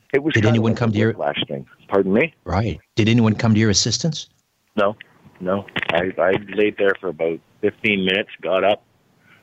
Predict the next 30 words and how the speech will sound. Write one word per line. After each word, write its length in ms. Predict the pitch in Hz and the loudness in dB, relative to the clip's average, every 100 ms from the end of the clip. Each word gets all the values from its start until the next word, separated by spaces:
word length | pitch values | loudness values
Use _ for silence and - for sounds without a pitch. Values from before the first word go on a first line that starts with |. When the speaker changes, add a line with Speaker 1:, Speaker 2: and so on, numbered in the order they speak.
| _ _ | _ _
Speaker 1:
and 480 | 87 85 85 85 80 - _ _ _ - | -2 -2 -2 -4 -6 -10 _ _ _ 0
walked 520 | 78 85 101 - - 90 | 2 4 2 -2 -14 -8
my 160 | 85 | -6
bike 320 | 78 92 98 - | 0 0 0 -2
back 240 | 87 95 - | -2 -2 -2
home. 260 | 104 104 85 _ _ _ _ _ - - _ _ _ _ _ _ - | -6 -6 -10 _ _ _ _ _ -20 -20 _ _ _ _ _ _ -8
And 260 | - 92 87 | 0 2 4
then 360 | 92 95 98 90 | 2 0 -4 -2
went 180 | 90 | -4
to 80 | - | -4
the 80 | 87 | -6
doc. 320 | 85 80 85 - _ _ _ - | 0 2 0 -4 _ _ _ -14
I 120 | 82 80 - | -14 -14 -4
found 260 | 87 85 82 | -2 0 -2
out 180 | 92 - 85 | -4 -4 -6
that 140 | 80 _ 80 | -6 _ -2
I 160 | 85 | -2
had, 360 | 85 82 76 87 | -2 -4 -2 0
uh, 240 | 87 87 85 - | 0 0 -4 -4
some, 260 | 98 98 - | -2 -2 -2
it 100 | 104 | 0
was 140 | 110 | 0
a 60 | 117 | 0
form 260 | 127 131 120 | 0 0 0
of 140 | 92 | -2
whiplash. 720 | 110 - 85 58 60 - - - - - - - - _ _ - - - - - - | -4 -4 -4 -4 0 -2 -2 -8 -20 -20 -20 -20 -20 _ _ -18 -16 -20 -20 -8 -4
Speaker 2:
Sure, 520 | - 107 131 73 - _ | 0 0 -2 -8 -12 _
sure. 360 | - - 104 95 | -6 0 0 -2
Speaker 1:
Yeah. 220 | 90 87 85 - - 151 | -2 -2 -2 -4 -4 -2
Speaker 2:
Uh, 420 | 135 117 113 | 0 2 0